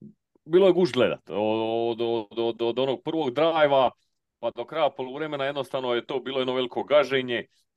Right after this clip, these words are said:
I, ovaj, da nije bilo ta, tih, e, te dvije, tri, e, e, e, greške special teamsa kojih se bojimo, ovaj, ono, jednostavno ni-, ne ulijevaju povjerenje i prije svake utakmice se tresemo oko njih.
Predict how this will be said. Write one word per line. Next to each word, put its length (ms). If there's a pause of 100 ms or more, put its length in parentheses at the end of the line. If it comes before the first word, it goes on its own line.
(520)
I, 300
ovaj, 520
da 100
nije 160
bilo 280
ta, 340
tih, 480
e, 140 (560)
te 160
dvije, 240
tri, 460
e, 40
e, 1300
e, 20
greške 380
special 460
teamsa 360
kojih 260
se 140
bojimo, 720 (840)
ovaj, 800 (360)
ono, 300 (240)
jednostavno 460
ni-, 140
ne 160
ulijevaju 460
povjerenje 460
i 100
prije 140
svake 260
utakmice 460
se 180
tresemo 440
oko 180
njih. 380